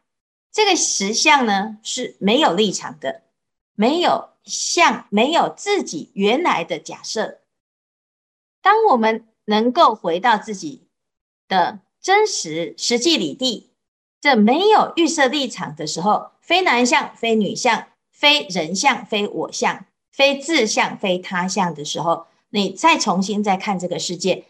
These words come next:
你就会知道为什么佛陀现在在跟阿难讲，你今天呢，要怎么说都是对的，因为你要知道实相当中，它本来就没有是非。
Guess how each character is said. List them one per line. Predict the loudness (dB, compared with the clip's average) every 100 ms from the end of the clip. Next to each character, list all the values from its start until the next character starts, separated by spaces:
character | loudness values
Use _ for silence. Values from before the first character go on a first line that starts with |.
| _
你 | -6 -2
就 | 2
会 | 2
知 | 0 0
道 | 0
为 | 2 0
什 | -2
么 | -10
佛 | -8 -4
陀 | -4
现 | -2 -2 0
在 | 0 0
在 | -2
跟 | -6 -8 -10 -2
阿 | 0 2
难 | 2 0
讲， | -2 -4 -4 _ _ _ _
你 | -10 -6
今 | -2 -2
天 | 2 2 2
呢， | 0 -2 -10 _ _ _ _
要 | 0 2 2 -4 _
怎 | 0 4 4
么 | 2
说 | 2 0
都 | 0 -4
是 | -6
对 | -4 -4
的， | -4 -8 -6
因 | -4 -2 -2
为 | 2 2 0 -8 _ _ _ _ _
你 | -4 -4 0
要 | 0
知 | 0 -2
道 | 0 0
实 | -2 -8 -6
相 | -2 -2 0
当 | -2 -2
中， | -4 -6 -10 -8
它 | -8
本 | -4 -6 -4
来 | -8 -8 -2
就 | -2
没 | 0 -4
有 | -8
是 | -8 -10
非。 | -6 -6 -8